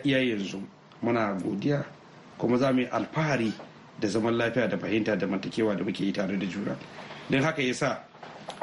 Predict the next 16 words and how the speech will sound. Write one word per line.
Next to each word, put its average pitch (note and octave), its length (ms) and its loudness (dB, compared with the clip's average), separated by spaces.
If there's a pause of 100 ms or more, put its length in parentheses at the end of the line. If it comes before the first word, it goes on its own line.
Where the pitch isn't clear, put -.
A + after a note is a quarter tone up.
(280)
tun C3+ 220 4
kafin G2+ 680 2 (720)
Allah A#2 240 4
ya G#2 80 0
kawo A2 340 4
ya G#2 60 4
gabaci G2 420 0
lokaci A2 420 2
na G#2+ 180 2 (760)
wadda A2+ 240 4
na A2 100 4
gaji G#2+ 920 4 (440)
kujeran G#2+ 420 4
a G2+ 60 0
gare G#2 240 4
su, A2 300 0